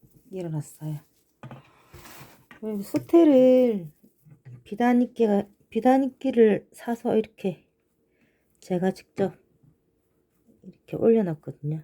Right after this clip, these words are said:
근데 비단이끼가 물을 못 먹어서 지금 상태가 안 좋네요. 근데 확실히 비단이끼를 올리니까 더 자연스러워요.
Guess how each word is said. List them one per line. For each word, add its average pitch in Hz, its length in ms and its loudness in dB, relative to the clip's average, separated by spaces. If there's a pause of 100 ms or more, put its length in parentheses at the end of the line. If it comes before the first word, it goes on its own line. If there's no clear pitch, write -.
근데 180 160 -14
비단이끼가 - 1700 -8
물을 220 220 0
못 214 100 0
먹어서 190 460 -6
지금 170 400 -16
상태가 196 560 -16 (120)
안 170 120 -12
좋네요. 170 400 -12 (840)
근데 202 140 -6
확실히 226 320 -4
비단이끼를 240 840 0
올리니까 170 1200 -2 (480)
더 175 160 -4
자연스러워요. 190 760 0